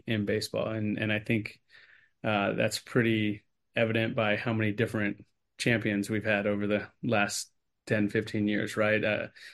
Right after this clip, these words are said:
you, it really, uh, it, what it really does is it makes you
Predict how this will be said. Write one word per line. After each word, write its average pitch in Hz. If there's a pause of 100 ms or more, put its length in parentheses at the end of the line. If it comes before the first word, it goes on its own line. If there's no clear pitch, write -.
(480)
you, 123
it 127
really, 139
uh, 117
it, 123
what 135
it 117
really 143
does 117
is 110
it 113
makes 110
you 104